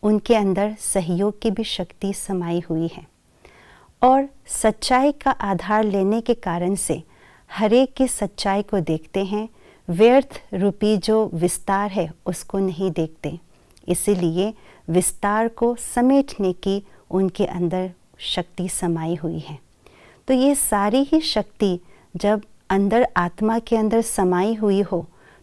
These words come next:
तो आत्मा अधिकारी बन जाते हैं। जो आत्मा अधिकारी होती है उसकी सर्व खजाने, जो शक्तियाँ हैं, जो एनर्जी है, वो कभी भी वेस्ट नहीं जाते।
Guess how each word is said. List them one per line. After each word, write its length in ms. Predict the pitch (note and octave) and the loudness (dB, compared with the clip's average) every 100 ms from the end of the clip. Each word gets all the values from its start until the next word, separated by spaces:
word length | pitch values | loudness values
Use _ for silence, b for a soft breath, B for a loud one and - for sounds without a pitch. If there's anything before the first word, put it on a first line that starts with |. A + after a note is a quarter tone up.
| - | -6
तो 100 | - - | -6 0
आत्मा 520 | F3+ F3 G3+ G3 G3+ - | -2 0 -2 -2 -2 -4
अधिकारी 560 | - E3+ E3+ F3+ F3 G3+ | -8 -6 -6 -2 0 0
बन 220 | F#3 F3+ F3 | 2 0 0
जाते 360 | D3 D3+ D#3 | -2 -6 -6
हैं। 180 | D#3 D#3 - _ b b b b b b _ | -6 -10 -16 _ b b b b b b _
जो 280 | F3+ B3+ C#4+ - - | 4 8 8 6 0
आत्मा 420 | F#3+ - A3+ A#3+ | 0 0 0 0
अधिकारी 540 | G3 F#3+ - F#3 G#3 A#3+ | 0 -2 -2 -2 0 0
होती 380 | G3+ F3+ A#3+ | 0 -2 -2
है 260 | A#3+ G#3 F#3 b b _ - | -2 -2 -4 b b _ -6
उसकी 480 | G3+ - - A3 A3+ | -4 -4 -2 -2 -2
सर्व 420 | - A#3+ B3+ B3 | -2 0 2 0
खजाने, 680 | - G#3 E3+ E3+ F3 F3 D#3+ - _ - | -2 -2 0 0 2 0 -2 -12 _ -6
जो 120 | F#3 | -4
शक्तियाँ 640 | - - F#3+ - G3 G#3+ | -2 -2 -4 -2 0 0
हैं, 240 | G#3 F#3 E3 | -2 -8 -8
जो 160 | - - F3+ | -4 -4 0
एनर्जी 480 | F3+ F#3 F3+ A3+ A3 | 0 2 0 0 -2
है, 180 | F#3 E3+ B B B - | -2 -6 B B B -2
वो 80 | A#3 | 0
कभी 380 | - G3 E3+ A3 | 2 0 0 0
भी 160 | B3 A3+ | 2 2
वेस्ट 420 | F#3+ F#3+ G#3 - | 2 0 0 -2
नहीं 240 | F#3 G3 | -2 -2
जाते। 440 | F3 D3+ C3 - | -2 -6 -6 -12